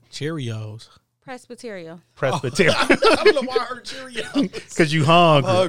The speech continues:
Speaker 1: Hungry.
Speaker 2: Okay. Baptists got their name because they have always emphasized the importance of believers' baptism.
Speaker 3: Okay.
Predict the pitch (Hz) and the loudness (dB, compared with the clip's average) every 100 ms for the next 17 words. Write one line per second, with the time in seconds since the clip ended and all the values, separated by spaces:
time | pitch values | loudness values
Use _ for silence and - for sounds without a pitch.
0 | - - 170 170 - 185 214 - 285 - | 0 0 0 0 -2 -6 -10 -16 -18 -18
1 | _ _ _ 202 233 254 - 330 302 285 | _ _ _ _ -6 -6 -6 -12 -10 -8
2 | 294 - 277 254 254 254 254 233 - 247 | -8 -8 -12 -10 -10 -10 -12 -16 -12 -10
3 | 226 202 220 233 214 196 233 247 226 233 | -8 -8 -8 -8 -10 -8 -8 -8 -14 -18
4 | _ _ 294 330 277 254 262 233 214 208 | _ _ -8 -6 -8 -10 -8 -8 -8 -16
5 | 220 _ 196 220 208 190 190 _ 294 294 | -20 _ _ -10 -10 -12 -20 _ -12 -10
6 | - - 196 190 _ 185 190 185 185 214 | -12 -18 -18 -20 _ -18 -16 -14 -14 -14
7 | 226 202 202 - - 190 - - 175 156 | -14 -14 -16 -18 -14 -14 -14 -16 -20 -20
8 | _ _ _ _ _ 113 101 - 95 90 | _ _ _ _ _ -6 -6 -8 -12 -12